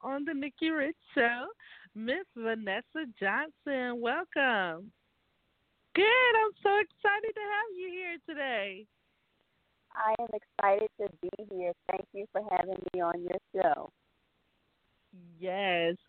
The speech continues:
Speaker 1: Well, we have been following you, and I'm, I'm telling you, you have been making it happen. You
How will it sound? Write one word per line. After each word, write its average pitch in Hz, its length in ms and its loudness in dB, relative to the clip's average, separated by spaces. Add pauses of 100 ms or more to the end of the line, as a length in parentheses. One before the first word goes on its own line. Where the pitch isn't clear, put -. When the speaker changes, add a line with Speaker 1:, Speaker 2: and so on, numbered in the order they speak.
(120)
Speaker 1:
Well, 165 420 6
we 220 580 -4
have 196 220 -2
been 165 260 -4
following 190 460 -4
you, 180 460 -4 (500)
and 185 400 2 (220)
I'm, 226 480 -2 (160)
I'm 196 280 -4
telling 220 360 0
you, 175 260 -6
you 220 220 -4
have 190 200 2
been 175 220 0
making 175 380 0
it 160 160 2 (100)
happen. 185 720 0
You 202 500 2